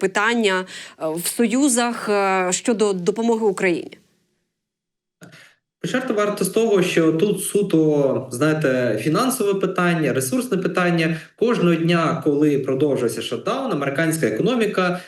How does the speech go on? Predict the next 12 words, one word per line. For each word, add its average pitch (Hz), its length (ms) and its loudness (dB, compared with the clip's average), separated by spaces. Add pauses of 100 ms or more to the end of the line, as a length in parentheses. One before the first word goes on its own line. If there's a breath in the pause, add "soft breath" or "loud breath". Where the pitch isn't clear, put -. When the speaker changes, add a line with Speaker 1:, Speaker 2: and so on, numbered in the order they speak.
(120 loud breath)
Speaker 2:
від 269 180 -2
податків, 170 640 0
від - 180 0
неспроможності 190 680 0
американського 180 560 0
уряду 170 220 0
функціонувати, 160 800 -2
видавати 156 480 0
власні 151 460 -2
кредити, 165 480 0
власні 127 360 0
бонди, 220 520 0